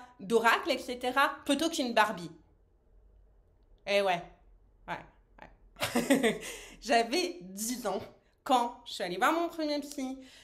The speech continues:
quand, et j'ai pas honte de le dire, parce que un psy, franchement,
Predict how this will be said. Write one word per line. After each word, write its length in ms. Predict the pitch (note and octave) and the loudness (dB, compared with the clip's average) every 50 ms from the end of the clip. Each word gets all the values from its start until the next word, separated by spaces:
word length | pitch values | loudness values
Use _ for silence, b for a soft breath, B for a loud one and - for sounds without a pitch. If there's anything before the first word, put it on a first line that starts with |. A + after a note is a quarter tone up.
| B B | B B
quand, 360 | - A#3 A3+ A#3 A#3 A3+ - - - | -2 0 0 0 0 -2 -6 -8 -10
et 60 | G3+ | -8
j'ai 160 | F#3 F3+ E3+ | -6 -6 -4
pas 160 | F3 A#3+ B3+ C#4 | -2 -2 0 0
honte 120 | D#4 D4+ | 0 2
de 80 | D#4 D4 | 2 2
le 120 | C#4+ C#4+ | 0 0
dire, 320 | - C4 C4 B3+ B3+ C4 C4 | -4 -4 -2 -2 -2 -4 -4
parce 220 | G#3+ G3+ - - | -6 -8 -8 -8
que 80 | - G#3 G3+ - | -10 -10 -8 -6
un 120 | G#3+ A3+ A#3 | -6 -6 -6
psy, 260 | A#3 - - A#3+ A#3 | -8 -10 -10 -10 -10
franchement, 640 | A#3 - B3 A#3+ A#3 - - A#3+ A#3 A#3 A#3 A#3 | -8 -8 -8 -6 -6 -8 -8 -4 -4 -4 -4 -6